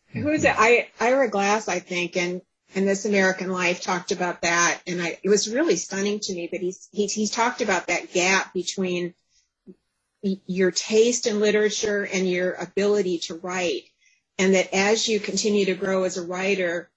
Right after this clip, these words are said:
Speaker 1: your ability hopefully reaches or reaches toward your taste.
Speaker 2: Yeah. Yeah. And, and, and it's not always about your,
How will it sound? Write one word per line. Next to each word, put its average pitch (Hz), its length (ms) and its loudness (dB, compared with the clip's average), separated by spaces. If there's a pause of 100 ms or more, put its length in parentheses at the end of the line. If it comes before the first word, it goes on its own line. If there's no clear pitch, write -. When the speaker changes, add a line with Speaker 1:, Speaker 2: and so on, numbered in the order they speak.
(220)
Speaker 1:
your 190 200 4
ability 190 840 4 (1080)
hopefully 226 560 0
reaches 180 880 0
or 175 200 -4
reaches 202 520 0
toward 190 760 -2 (840)
your 180 200 -4
taste. - 840 -4 (1700)
Speaker 2:
Yeah. 95 340 -2 (440)
Yeah. 240 300 8
And, 180 220 6
and, 175 200 8
and 165 240 8
it's 160 200 4
not 170 200 10
always 135 360 8
about 110 360 2
your, 101 320 2